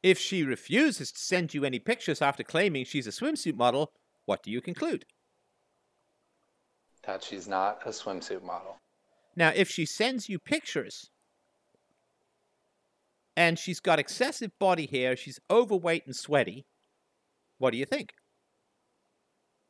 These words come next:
Speaker 2: That she's not a swimsuit model.
Speaker 1: Right. Right. And then you know she's a liar.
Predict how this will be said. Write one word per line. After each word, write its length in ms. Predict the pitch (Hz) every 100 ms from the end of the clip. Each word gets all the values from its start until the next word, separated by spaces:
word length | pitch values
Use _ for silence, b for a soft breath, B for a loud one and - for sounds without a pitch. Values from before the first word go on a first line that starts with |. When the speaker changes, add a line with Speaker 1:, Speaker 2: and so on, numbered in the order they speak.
| _ _
Speaker 2:
That 200 | 104 95
she's 280 | - 95 -
not 360 | 95 104 120
a 40 | 104
swimsuit 580 | - 113 98 - 95 90
model. 440 | 85 80 - - _ _ _
Speaker 1:
Right. 260 | 107 - - _ _ _ _ _ _ _ _ _ _ _ _ 85
Right. 260 | - - _ _ _ _ _ _ _ _ _ 135
And 140 | 135
then 200 | 208 247
you 100 | 160
know 220 | 113 110
she's 280 | 135 147 131
a 40 |
liar. 360 | 220 208 104